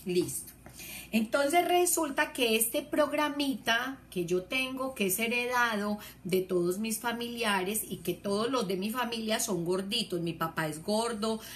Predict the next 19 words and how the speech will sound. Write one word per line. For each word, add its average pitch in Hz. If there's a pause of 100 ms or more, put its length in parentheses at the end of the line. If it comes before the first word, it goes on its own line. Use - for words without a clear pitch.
(120)
mi 214
esposo 180
es 165
gordo, 208
mi 214
hijo 180
tiene 180
tendencia 175
a 175
la 175
gordura, 226 (760)
en 214
mi 196
casa 202
no 208
hay 220
ni 214
un 214
flaco, 233